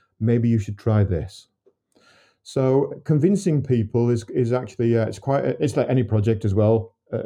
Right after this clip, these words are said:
convincing people to work with this, uh, and changing their opinions is, is a, is, it's quite a, an interesting task.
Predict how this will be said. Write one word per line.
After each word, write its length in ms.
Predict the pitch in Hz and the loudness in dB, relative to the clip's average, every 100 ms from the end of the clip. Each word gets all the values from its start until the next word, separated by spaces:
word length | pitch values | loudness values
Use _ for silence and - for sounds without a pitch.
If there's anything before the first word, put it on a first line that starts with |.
| - | -2
convincing 440 | 123 120 107 110 | 0 0 0 -2
people 260 | 117 110 107 | -2 -2 -2
to 120 | 104 | -2
work 340 | 107 110 110 | 2 2 2
with 160 | 117 101 | -2 0
this, 300 | 113 110 - - | 0 0 -4 -6
uh, 160 | 101 - | -4 -4
and 120 | 101 | -4
changing 500 | 123 123 113 113 110 | -2 0 0 0 2
their 160 | 107 104 | 2 0
opinions 460 | 98 123 123 127 | 0 -2 0 0
is, 240 | 113 104 101 | 0 -2 -4
is 160 | 117 104 | -4 -4
a, 80 | 104 - _ _ _ _ | -6 -12 _ _ _ _
is, 300 | - 110 98 107 | -2 -2 -2 -4
it's 120 | 101 | -10
quite 260 | - 127 131 | -4 -2 0
a, 220 | 113 110 113 | -2 -2 -2
an 60 | |
interesting 480 | 113 110 107 101 104 | -2 -2 -4 -2 -4
task. 500 | 101 104 87 - | -2 -4 -6 -10